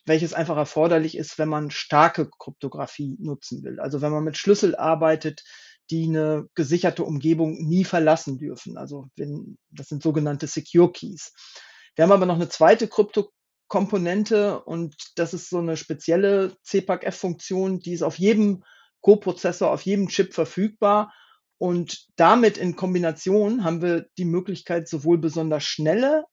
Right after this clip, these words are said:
als auch besonders sichere Kryptographie zu haben. Und von anderen Plattformen kennt man beispielsweise nur so Clear Key oder Secure Key Varianten. Und wir haben diese, ich nenn's jetzt mal hybride Form, also die die Vorteile,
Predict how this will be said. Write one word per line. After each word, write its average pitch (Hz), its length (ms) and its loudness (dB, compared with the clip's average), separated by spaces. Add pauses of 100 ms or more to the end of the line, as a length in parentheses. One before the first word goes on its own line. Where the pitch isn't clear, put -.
als 196 180 0
auch - 160 -6
besonders 185 420 -2
sichere 156 400 0
Kryptographie 147 720 -12
zu 135 220 -14
haben. 143 360 -8
Und 151 300 -16 (340)
von 151 160 -10
anderen 196 360 4
Plattformen 175 500 0
kennt 180 200 -4
man 165 140 -2
beispielsweise 151 720 -2
nur 156 220 -4
so 143 260 -8
Clear 202 320 4
Key 196 460 -4
oder 151 360 -8
Secure 190 460 0
Key 208 180 -4
Varianten. 185 720 -2 (440)
Und 147 160 -4
wir 190 180 10
haben 190 240 4
diese, 165 440 0 (160)
ich - 160 -16
nenn's 175 180 0
jetzt - 160 -6
mal 156 200 -2
hybride 165 640 2
Form, 175 520 -2
also 156 440 -2
die 156 200 -8
die 147 120 -12
Vorteile, 170 720 2